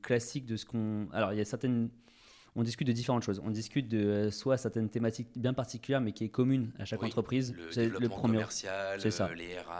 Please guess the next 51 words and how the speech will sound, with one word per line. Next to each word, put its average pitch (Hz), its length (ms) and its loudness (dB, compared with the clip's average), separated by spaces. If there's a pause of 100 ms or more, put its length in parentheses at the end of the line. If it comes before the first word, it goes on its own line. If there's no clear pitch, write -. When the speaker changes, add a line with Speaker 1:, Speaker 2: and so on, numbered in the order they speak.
(160)
Speaker 2:
H, - 180 -12
ou 80 40 -16
voilà. 87 320 -8
Speaker 1:
Le 113 100 6
recrutement, 113 480 4
Speaker 2:
Mm. 123 40 6
Speaker 1:
le 117 60 6
premier 113 220 2
recrue, 117 560 4
euh, 101 240 6
les, 104 180 2
comment, 107 420 2
euh, 98 320 0
bah, 95 360 -2
ce - 100 -8
que 117 80 -2
je - 60 -12
pouvais 107 160 0
dire, 117 200 0
comment 107 220 -2
concilier 104 340 -4
bien-être 107 460 -2
et, 104 180 2
euh, 98 160 -2 (360)
et 107 140 0
aussi, 104 420 0
euh, 92 260 -2
du 92 140 -12
coup, - 140 -6
efficacité, 117 800 2
des 110 100 2
choses - 160 -8
comme 104 120 0
ça. 139 280 0 (560)
Et, 120 260 8
euh, 98 420 2
bah, 101 100 2
il 104 40 4
y 104 40 4
a 104 40 2
le 104 40 0
fait 135 220 -2
aussi 117 240 -2
de 98 360 2
juste 110 240 -4
tout - 80 -12
simplement 110 380 0
discuter, 113 640 0
euh, 95 240 0
des, 101 400 0
euh, 92 340 -2